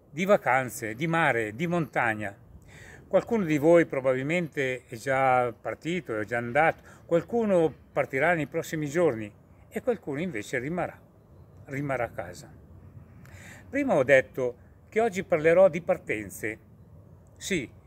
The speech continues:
perché il brano che oggi propongo è Con te partirò, un testo di Andrea Bocelli, cantato da lui stesso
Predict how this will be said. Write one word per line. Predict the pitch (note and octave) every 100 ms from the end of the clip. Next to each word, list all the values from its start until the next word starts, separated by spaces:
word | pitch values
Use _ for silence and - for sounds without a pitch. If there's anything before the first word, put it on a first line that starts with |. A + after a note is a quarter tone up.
| - - G3+
perché | G3+ C4+
il |
brano | C4 C#4 A#3
che | - E3
oggi | E3+ B2 C3+
propongo | C#3+ A2 B2 A#2 A#2+ C3
è | E3 F#3 - - -
Con | D3+ C#3
te | - G3
partirò, | G3+ E3+ - B2+ F#2 - _ _ _ _ - - - -
un | E3+ D3
testo | G#3+ A3 - F#3
di | D3+ E3+ E3+
Andrea | D#3+ F#3 A3
Bocelli, | F3+ - C3+ A2 G#2 G#2 G#2+ - - - -
cantato | - A#2+ - B2+ - A2
da | A2+
lui | A2
stesso | G#2 F3+ F#3 - D3+